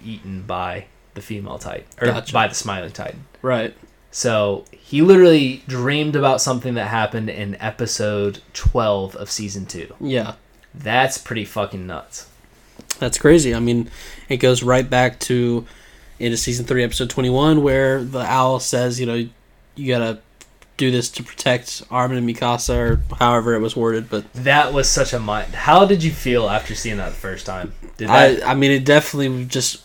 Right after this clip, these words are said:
Speaker 2: opened up the doors wide open.
Speaker 1: Yeah.
Speaker 2: So do you think he means, when he says that,
Speaker 1: Mm-hmm.
Speaker 2: is that just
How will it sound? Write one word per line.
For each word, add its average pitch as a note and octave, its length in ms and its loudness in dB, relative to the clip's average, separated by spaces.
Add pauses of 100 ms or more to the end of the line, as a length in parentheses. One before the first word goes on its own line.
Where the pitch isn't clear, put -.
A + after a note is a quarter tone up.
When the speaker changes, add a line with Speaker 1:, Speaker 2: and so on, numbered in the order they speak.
Speaker 2:
opened C#3+ 300 4
up C3 80 -4
the C3+ 140 -10
doors B2+ 340 0
wide C3+ 380 6
open. A#2 440 -4
Speaker 1:
Yeah. G2 540 -4 (600)
Speaker 2:
So D#3 120 -2
do D3+ 100 2
you E3+ 160 4
think E3 300 8
he D3+ 180 6
means, D3+ 580 6 (1300)
when C3+ 180 0
he C#3 120 2
says E3+ 340 4
that, G#2 300 -4 (420)
Speaker 1:
Mm-hmm. C#3 300 -10 (840)
Speaker 2:
is B2 280 -2
that A#2+ 300 2
just B2 560 0